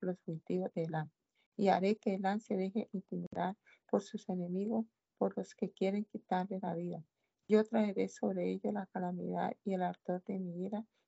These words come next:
y enviaré la espada para que los persiga hasta acabar con ellos". Palabra del Señor.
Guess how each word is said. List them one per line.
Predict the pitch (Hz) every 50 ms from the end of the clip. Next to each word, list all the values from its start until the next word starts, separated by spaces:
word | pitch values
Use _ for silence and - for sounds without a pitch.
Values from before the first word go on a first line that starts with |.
| _ -
y | 196 196 196
enviaré | 196 196 - 196 185 175 170 175 180 185
la | 196 196 196
espada | 190 - - - 190 185 185 190 202 226 - _ _ _ _ _ _
para | - - 196 190 190
que | _ - 196
los | 196 196 185 - -
persiga | - 185 175 - - - 196 196 - 214 - - _
hasta | - 190 185 - - - 175
acabar | - - 175 165 165 165 175 175 _ -
con | 202 185 175
ellos". | 170 160 160 - _ _ _ _ _ _ _ _ _ _ _ -
Palabra | - 180 180 180 190 190 202 208 208
del | 214 202 -
Señor. | - - - 170 165 165 165 156 143